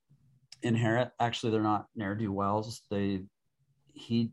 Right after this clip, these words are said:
he did the majority of the alienating, and,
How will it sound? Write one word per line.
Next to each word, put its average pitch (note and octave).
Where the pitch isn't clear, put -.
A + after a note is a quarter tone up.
he B2
did A2+
the G#2+
majority G#2+
of G2+
the F#2+
alienating, G#2+
and, G2